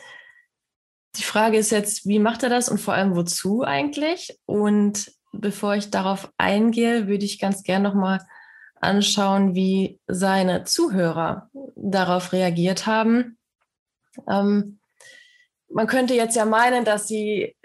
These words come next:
in Jubelschreie ausbrechen, sagen, „Ja, super, äh, das ist ja, sind ja mal Hammer-Nachrichten, äh, richtig gut. Da freuen wir uns, dass, ähm, ja, dass du uns das anbietest.“ Aber eigentlich passiert eher das Gegenteil. Die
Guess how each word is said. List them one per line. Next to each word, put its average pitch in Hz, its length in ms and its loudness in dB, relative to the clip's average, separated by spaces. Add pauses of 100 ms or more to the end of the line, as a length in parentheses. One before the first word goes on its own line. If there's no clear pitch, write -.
(460)
in 240 180 2
Jubelschreie 240 800 0
ausbrechen, 220 560 -2
sagen, 220 400 -2
„Ja, 147 320 -2
super, 240 580 0
äh, 220 240 0
das 226 200 -2
ist 226 140 -4
ja, 220 200 -2
sind 226 160 0
ja 220 100 0
mal 208 180 0
Hammer-Nachrichten, 220 1040 -2
äh, - 80 -2
richtig 208 540 -2
gut. 208 340 0 (440)
Da 208 100 -4
freuen 208 320 0
wir 202 100 0
uns, 202 200 -2
dass, - 420 -4
ähm, 185 560 0 (160)
ja, 208 180 4
dass 180 200 0
du 170 100 -2
uns 180 160 -2
das 185 160 0
anbietest.“ 185 600 0
Aber 190 480 -2 (1080)
eigentlich 208 360 0
passiert 208 380 -2
eher 190 240 2
das 196 180 -4
Gegenteil. 165 920 -2 (520)
Die 180 680 -2